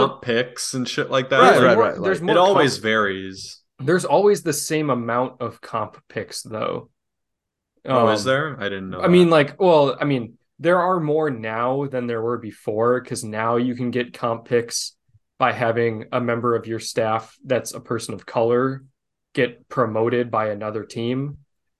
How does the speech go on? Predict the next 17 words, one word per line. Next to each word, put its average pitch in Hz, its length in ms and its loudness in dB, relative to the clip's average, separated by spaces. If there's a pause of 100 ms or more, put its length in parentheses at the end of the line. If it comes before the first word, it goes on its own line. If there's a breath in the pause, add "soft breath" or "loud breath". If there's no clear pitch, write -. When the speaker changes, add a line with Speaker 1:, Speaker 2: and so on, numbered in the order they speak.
(140)
Speaker 2:
So, 139 160 2
like, 117 160 2
if 120 100 -6
your 143 220 2
offensive 123 480 -4
coordinator 113 720 0 (540)
is 107 140 -8
black 104 500 -2 (320)
and 127 100 -4
he 147 140 4
becomes 131 460 0
the 113 100 -4
head 120 240 -2
coach 123 400 -2
of 117 140 -12
another 107 260 -8
team, 131 460 -2